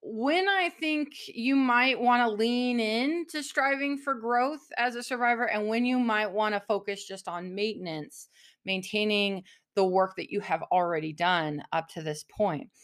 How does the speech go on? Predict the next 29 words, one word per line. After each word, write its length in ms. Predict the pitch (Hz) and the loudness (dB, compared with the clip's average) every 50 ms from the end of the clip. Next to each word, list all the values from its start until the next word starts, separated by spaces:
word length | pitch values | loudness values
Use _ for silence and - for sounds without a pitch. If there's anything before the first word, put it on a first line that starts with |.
| - - - - - | -20 -20 -20 -6 0
And 100 | 208 226 | 6 8
I'm 100 | 233 240 | 8 8
hoping 400 | 269 285 359 392 392 392 370 339 | 10 10 8 10 10 8 6 8
with 140 | 311 294 226 | 6 6 6
this, 260 | 254 269 269 - - - - | 6 4 4 4 -6 -10 -6
with 240 | 226 226 254 247 220 | 0 2 2 4 6
this 240 | 247 262 254 262 285 | 4 4 4 4 4
in 160 | 254 240 233 | 4 6 6
mind, 480 | 233 233 233 262 294 320 302 277 254 | 6 8 8 8 8 6 6 4 4
you'll 120 | 233 254 254 | 4 4 4
be 120 | 247 269 | 4 4
in 60 | 269 | 2
a 60 | 269 247 | 2 4
better 240 | 254 240 233 240 | 4 4 4 4
position 840 | 233 233 - 240 214 190 233 247 247 254 - 202 185 170 165 170 160 - - - - _ _ - | 0 0 -4 -4 -2 2 2 0 2 2 0 0 0 0 -2 -6 -10 -16 -20 -20 -20 _ _ -4
to, 260 | - 254 247 233 - - | 0 2 2 2 0 -4
to 180 | - - 254 | 0 2 4
know 320 | 233 233 233 240 226 208 196 | 6 8 10 12 12 12 10
whether, 240 | 196 196 185 185 | 8 6 6 6
is 220 | 185 - 208 190 185 | 4 4 2 0 2
this 180 | 226 254 254 | -2 0 0
a 60 | 277 269 | 0 0
holiday 400 | 247 262 262 262 262 254 254 247 | 4 4 4 6 6 4 2 2
season 320 | 254 262 247 214 233 233 | 0 -4 -4 -2 0 0
you 80 | 220 220 | 2 4
really 160 | 220 220 214 | 4 6 6
wanna 200 | 214 208 185 - | 4 4 0 -2
push 360 | - - 285 311 320 - - | -2 0 0 0 0 -2 -4
yourself? 680 | 349 349 349 - - 370 349 349 359 359 392 370 - | -6 -6 -6 -4 0 2 4 4 4 2 2 -2 -6